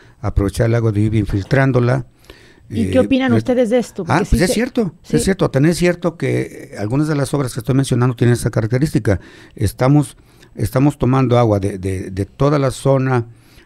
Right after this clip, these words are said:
Speaker 1: de Paseos del Sol hasta Periférico.
Speaker 2: Cuando llueva la van a
Speaker 1: Sí,
Speaker 2: poder
Speaker 1: esa la
Speaker 2: almacenar.
Speaker 1: tomamos en los cortadores pluviales y la descargamos y la infiltramos en el, en el Gran Canal Santa Catalina.
Speaker 2: Ujú.
Speaker 1: Entonces estamos, eh, recargando los
Speaker 2: Reutilizándola.
Speaker 1: acuíferos, primero.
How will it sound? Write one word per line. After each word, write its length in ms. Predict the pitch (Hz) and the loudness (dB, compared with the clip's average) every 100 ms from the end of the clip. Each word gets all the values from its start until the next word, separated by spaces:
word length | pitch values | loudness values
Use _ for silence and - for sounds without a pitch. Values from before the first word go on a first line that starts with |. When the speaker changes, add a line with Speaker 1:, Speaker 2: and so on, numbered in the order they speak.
| - | -16
Speaker 1:
de 540 | 95 104 101 98 95 - | -4 0 2 0 -2 -4
Paseos 360 | - 101 127 123 | -2 0 2 0
del 140 | 110 | 0
Sol 440 | 98 - 127 131 123 | -2 2 2 4 0
hasta 180 | 107 104 | -4 -6
Periférico. 640 | - 98 - 123 120 123 | -6 -6 -2 -2 -2 -2
Speaker 2:
Cuando 260 | - 214 214 | 2 4 6
llueva 340 | 208 262 285 | 6 6 4
la 120 | 277 247 | 4 4
van 140 | 247 | 6
a 40 | |
Speaker 1:
Sí, 100 | 156 | 6
Speaker 2:
poder 280 | 175 233 247 | 6 4 4
Speaker 1:
esa 200 | 139 - | 4 2
la 80 | - | 2
Speaker 2:
almacenar. 300 | - 123 127 | 4 4 4
Speaker 1:
tomamos 300 | 143 151 151 | 4 2 2
en 60 | 139 | 0
los 100 | 123 | -2
cortadores 320 | 127 139 139 | -4 -2 0
pluviales 500 | 156 143 139 151 - - | 0 2 2 0 -4 -6
y 200 | 160 175 | 0 2
la 180 | 170 156 | 4 2
descargamos 680 | 156 160 165 151 139 143 139 | 2 0 0 2 2 2 0
y 40 | |
la 80 | 117 | 2
infiltramos 600 | 113 117 110 123 131 123 | 0 0 -2 0 0 0
en 120 | 120 | -2
el, 140 | 107 98 - - - | -2 -4 -10 -20 -6
en 160 | 107 | 0
el 80 | 104 | 0
Gran 180 | 113 127 | 2 0
Canal 460 | 117 113 120 123 - _ _ - - _ | 0 0 0 0 -4 _ _ -20 -20 _
Santa 300 | - 101 - | -4 -2 0
Catalina. 500 | 104 - 170 180 117 - | -2 2 4 4 2 -4
Speaker 2:
Ujú. 280 | 220 214 202 | -4 -2 0
Speaker 1:
Entonces 340 | 269 95 143 139 | 0 0 0 -2
estamos, 440 | - 104 120 - - _ - _ - | -2 -2 -2 -6 -14 _ -20 _ -12
eh, 160 | 107 - | -12 -6
recargando 580 | 104 110 98 104 107 202 | -6 -4 -2 0 2 2
los 60 | |
Speaker 2:
Reutilizándola. 380 | 101 202 196 - | 2 2 2 2
Speaker 1:
acuíferos, 300 | - 233 185 | 2 2 0
primero. 420 | - 107 104 85 | 0 0 0 -2